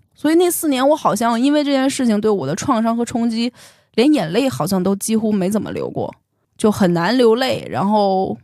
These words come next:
也是一种很麻木的状态。直到我后面大学毕业，然后去了墨尔本读书，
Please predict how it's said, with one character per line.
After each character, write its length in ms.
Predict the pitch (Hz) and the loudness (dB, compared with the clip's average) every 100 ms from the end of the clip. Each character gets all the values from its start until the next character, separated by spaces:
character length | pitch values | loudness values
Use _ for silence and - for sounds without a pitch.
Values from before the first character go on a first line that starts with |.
| _ | _
也 120 | - | -4
是 120 | 196 233 | -2 0
一 80 | |
种 140 | 226 233 | 0 0
很 160 | 240 | 0
麻 220 | 180 165 190 | 0 0 0
木 160 | 247 | 0
的 40 | 208 | -2
状 200 | 202 180 | -2 -6
态。 140 | - - _ _ _ | -10 -20 _ _ _
直 120 | - | 0
到 440 | 247 311 285 226 - - | 4 4 4 2 -4 -4
我 400 | 202 196 151 120 | 0 2 0 -4
后 240 | - 262 | -4 -4
面 420 | 254 220 180 147 - | -2 -4 -4 -8 -2
大 140 | - | -2
学 160 | 254 247 | 0 -2
毕 160 | 269 | 0
业， 200 | 269 220 | 0 0
然 160 | 185 202 | 0 0
后 100 | 226 | 0
去 180 | - 226 | 0 0
了 120 | 214 | 0
墨 120 | 233 | 0
尔 40 | |
本 120 | 233 190 | 0 -2
读 100 | 190 | -4
书， 340 | - 247 262 | -4 -2 -2